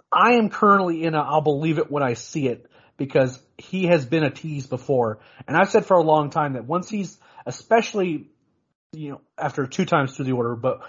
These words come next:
even the first time through the order, you know, he looks fine. And then the second time through, things get really shaky at times. And then if he see, if, if the guys see him more than two times, he gets torched. He just has been. Now, again, has looked good.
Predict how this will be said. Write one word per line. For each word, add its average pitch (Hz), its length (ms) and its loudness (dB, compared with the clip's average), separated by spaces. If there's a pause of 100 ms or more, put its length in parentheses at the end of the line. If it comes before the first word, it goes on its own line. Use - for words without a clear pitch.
(140)
even 233 260 2
the 185 80 0
first 175 280 4
time 147 200 0
through 135 180 -4
the 127 140 -4
order, 120 440 -4 (560)
you 139 100 -8
know, 127 280 -4 (540)
he - 160 -6
looks 151 260 0
fine. 135 560 2
And 135 140 -8
then 131 120 -4
the 120 100 -6
second 156 320 -4
time 147 180 -4
through, 139 300 -4
things 135 240 -6
get 139 160 -4
really 139 340 0
shaky 127 480 -2
at 120 80 -12
times. 113 420 -4 (320)
And 135 100 0
then 131 140 2
if 120 120 -4
he 185 100 0
see, 190 260 0
if, 147 160 0
if 151 340 2 (120)
the 147 100 -8
guys 175 260 4
see 185 120 -6
him 170 140 2
more 151 180 4
than 139 100 0
two 147 140 -2
times, 151 500 -2 (240)
he 160 120 -12
gets 165 220 0
torched. - 460 -2
He 127 140 -10
just 139 240 -10
has 147 200 2
been. 98 280 -10 (280)
Now, 127 380 0 (260)
again, 131 440 2 (260)
has 127 240 -6
looked 156 200 -2
good. 156 340 4